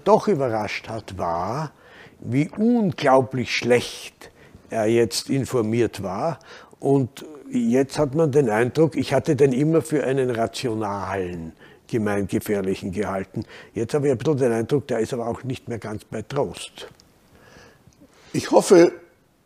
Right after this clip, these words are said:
Speaker 2: Sie haben recht, ich fürchte auch seine Nichtinformiertheit darüber,
Speaker 1: Mhm.
Speaker 2: dass die Ukraine sich wehrt. Er hat ja diesen Satz gesagt,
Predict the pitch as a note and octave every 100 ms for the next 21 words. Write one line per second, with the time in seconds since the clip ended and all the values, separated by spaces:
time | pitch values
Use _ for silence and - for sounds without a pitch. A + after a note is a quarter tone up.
0 | _ _ _ _ _ _ _ _ _ _
1 | _ _ _ _ - B2+ B2+ C3 A#2+ B2+
2 | D3+ - - - - _ _ _ - -
3 | - - D3 D#3 - C3+ C3 - - _
4 | _ _ _ _ _ _ _ _ _ _
5 | _ - C#3 D3 - C3+ C3 C3 C3 A#2+
6 | C3+ E3 - - - C#3+ - B2 B2+ C3
7 | - F2 E2+ - _ _ _ _ - _
8 | _ A#2+ A2 B2+ B2 C#3 C#3 C3+ - B2
9 | C#3 B2+ - G#2+ B2+ B2+ G2 - G2+ _
10 | _ _ _ _ - _ _ - _ -
11 | _ _ _ _ _ _ _ _ _ _
12 | _ - A2 D3+ A2 G2+ B2+ C3 A#2 A#2
13 | A2+ G#2+ C3+ - - G#2 A#2 A#2+ -